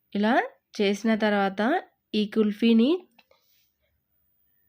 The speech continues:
ఇలా నా దగ్గర కుల్ఫీ కప్స్ ఉంటే వీటిలో వేసి తీసుకుంటున్నాను. ఇలా కాకుండా గ్లాస్‌లో వేసైనా చేసుకోవచ్చు. మీకు నచ్చిన విధంగా ఎలా అయినా గ్లాస్‌లో కానీ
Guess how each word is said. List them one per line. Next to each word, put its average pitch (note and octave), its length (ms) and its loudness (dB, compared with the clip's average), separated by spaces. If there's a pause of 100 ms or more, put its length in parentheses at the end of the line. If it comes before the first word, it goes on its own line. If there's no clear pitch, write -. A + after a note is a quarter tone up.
ఇలా G#3 200 -2
నా A#3 140 0
దగ్గర G3 320 0
కుల్ఫీ A3 400 0
కప్స్ G#3+ 340 -2
ఉంటే G3+ 340 -2
వీటిలో G#3 440 0
వేసి G3 440 0 (440)
తీసుకుంటున్నాను. F#3+ 800 -4 (640)
ఇలా G#3 200 2
కాకుండా G#3 580 0
గ్లాస్‌లో G3+ 560 0
వేసైనా G3+ 500 0 (380)
చేసుకోవచ్చు. F#3+ 760 -4 (580)
మీకు G3+ 200 -4
నచ్చిన G3 380 -2
విధంగా G#3 440 0 (760)
ఎలా G3+ 220 0
అయినా G#3 280 2 (640)
గ్లాస్‌లో F#3+ 500 0
కానీ G3+ 320 2